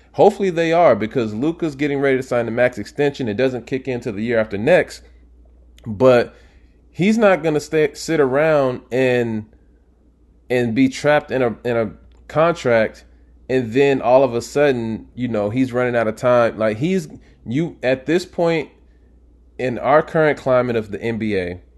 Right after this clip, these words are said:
player pow-, empowerment is an all, is at an all-time high. And for a guy like Luka, he's only going to accept losing for so long. He's twenty-two right now, so he still feels great about, you know, getting this team to the next level,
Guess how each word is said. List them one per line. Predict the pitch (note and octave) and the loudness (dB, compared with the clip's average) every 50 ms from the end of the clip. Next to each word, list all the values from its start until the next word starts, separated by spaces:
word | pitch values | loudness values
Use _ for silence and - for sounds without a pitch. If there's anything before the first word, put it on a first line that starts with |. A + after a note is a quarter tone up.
| - _ _ - _ - - | -20 _ _ -20 _ -18 -8
player | - D3+ D3 D3 C#3+ | 0 2 4 4 4
pow-, | C#3 - - C#3 C3 C3 - - | 4 2 0 2 2 2 2 0
empowerment | A#2+ A#2+ A2+ A2 - B2+ A#2 A2+ G#2+ G#2+ G#2 G2+ | -4 -4 -4 -2 2 4 6 6 4 4 0 -2
is | G2 F#2+ F#2 | -2 -4 -4
an | F#2 | -8
all, | - - G2 G2+ G2+ - - | -6 -2 0 2 2 0 0
is | - A2 G#2+ - - | -2 -2 -2 -2 0
at | A2+ A2 A2 | 0 0 0
an | G#2 - | 0 -2
all-time | - G#2+ A2 G#2+ G#2+ - A2+ G2+ G2 F#2+ | 0 2 2 2 2 0 -2 -2 -2 -2
high. | F#2 G2 E2 - - F2+ - _ _ _ _ _ _ _ | -4 -8 -8 -8 -10 -16 -20 _ _ _ _ _ _ _
And | - A2 - | -12 -10 -4
for | - A#2+ A2 | 0 0 0
a | G#2 | 2
guy | F#2 C3 D#3 F3 | 4 6 6 6
like | F3 E3+ D#3+ D3 | 6 4 2 2
Luka, | B2+ C3+ C#3 C#3+ C3+ - A2+ G#2+ A2+ - | 2 0 0 -2 -2 -2 -4 -4 -4 -6
he's | G#2 B2 D#3+ D#3+ C3+ | -8 -8 -8 -8 -8
only | - A#2 C3 C#3+ C#3+ C#3 C3 A#2+ | -4 -2 0 0 0 0 -2 -2
going | G#2 A#2 A#2+ A#2+ A#2 A2 | -2 -2 -2 -2 -4 -6
to | - A2+ G#2+ G2 | -4 -4 -4 -4
accept | F2+ G#2+ - - - C3+ A2+ - - | -4 -8 -10 -6 -2 0 0 0 -2
losing | G2+ G#2 A2 A#2 A#2 G2 G2 G2 | -4 -4 -4 -2 -2 -4 -6 -8
for | - - F#2+ | -10 -12 -14
so | - - G#2+ G2 | -8 -4 -4 -2
long. | G2 G2 G2+ F#2 G#2+ | -2 -2 -2 -2 -2
He's | A#2+ A#2+ | -4 -6
twenty-two | - - E3+ F3 F3+ E3+ E3 - F#3+ F3+ | -4 -2 0 2 2 0 0 0 0 2
right | D#3+ D3 C3+ C3 | 4 4 4 4
now, | B2+ B2+ C3 C3 | 2 2 2 2
so | C3 C3 B2 A2 | 0 0 -2 -4
he | G#2+ | -4
still | A2 - C3+ C#3 C3+ | -4 0 2 2 2
feels | C3 C3 C3+ B2+ A2 | 2 0 -2 -2 -2
great | G2+ G#2+ A#2+ B2 A#2+ | -2 -2 -2 -2 -2
about, | A#2+ A#2 A#2 A2+ A2 A2 G#2 - - _ _ - _ _ _ - | 0 0 2 2 2 2 0 -2 -8 _ _ -20 _ _ _ -8
you | C3+ C#3+ | -6 -4
know, | A#2+ G#2+ F#2 F2 - - G#2 | -4 -4 -4 -6 -10 -10 -2
getting | A2 D3 D3+ D3 C#3 | 0 2 2 2 2
this | C3+ C3 | 0 0
team | - - C#3 C3+ C3 | 0 0 0 0 0
to | C3 C3 | 0 -4
the | A2 A2+ | -6 -4
next | A#2 A2+ G#2+ G#2 - | -4 -4 -4 -4 -4
level, | B2 C3 D3 D3 C3+ B2+ B2+ C3 B2+ B2+ | -2 2 2 2 4 2 0 -2 -2 -6